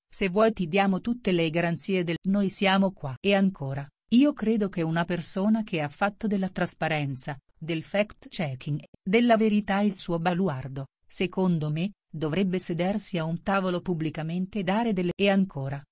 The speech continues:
"Io credo che una persona che ha fatto." Lucarelli è stata la prima ad accendere i riflettori sull'attività di beneficenza di Chiara Ferragni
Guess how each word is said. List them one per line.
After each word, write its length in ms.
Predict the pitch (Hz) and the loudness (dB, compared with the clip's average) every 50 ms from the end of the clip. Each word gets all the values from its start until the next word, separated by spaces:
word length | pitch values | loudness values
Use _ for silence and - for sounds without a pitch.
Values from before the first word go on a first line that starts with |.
| _ _ - | _ _ 4
"Io 200 | 226 254 294 294 | 6 6 6 4
credo 340 | 294 - 202 220 233 208 202 | 2 0 0 0 2 0 0
che 140 | 190 - 170 | -2 -2 -2
una 240 | 160 165 165 170 170 | -2 0 0 0 0
persona 580 | 180 175 170 - - - 190 202 220 220 226 | -2 -4 -4 -4 -4 -2 0 2 2 2 2
che 160 | 214 - 175 156 | 0 -2 -4 -4
ha 80 | 147 | -4
fatto." 380 | 147 - - 202 208 - - _ 226 | -4 -2 -2 -2 -2 -2 -4 _ 0
Lucarelli 500 | 247 285 - 190 180 185 185 185 165 165 | 2 2 2 2 2 2 0 0 0 0
è 60 | 156 | -2
stata 420 | 156 - - 185 185 202 - 202 180 | -2 0 0 -2 -2 0 0 0 0
la 120 | 170 160 | 0 0
prima 320 | - - 202 208 202 202 - - | 0 0 2 2 2 2 0 0
ad 200 | - 185 180 175 | 0 2 4 4
accendere 580 | 180 185 - - 214 202 208 233 240 247 226 220 | 2 0 0 -2 -2 2 4 4 4 4 4 2
i 80 | 208 | 2
riflettori 640 | 196 226 233 - 185 180 - _ 208 208 214 202 190 | 2 0 0 -2 -4 -4 -2 _ 2 2 4 4 2
sull'attività 800 | 180 - 185 180 180 190 196 190 - 190 170 175 175 175 196 202 | 0 0 -2 0 0 0 -2 0 -2 0 0 0 -2 0 -2 0
di 140 | 196 196 185 | 0 0 0
beneficenza 880 | 170 202 202 202 202 202 - 214 214 - 233 247 269 262 240 - 214 | 2 4 4 4 2 0 -2 -6 -4 -2 -2 0 0 0 0 -2 -2
di 140 | 180 165 170 - | -2 -2 -4 -2
Chiara 320 | - 196 196 208 214 214 | -2 0 0 0 0 0
Ferragni 640 | - - 196 170 165 151 139 139 143 143 139 139 147 | 0 -2 -2 -2 -2 -2 -2 -2 -4 -4 -4 -6 -8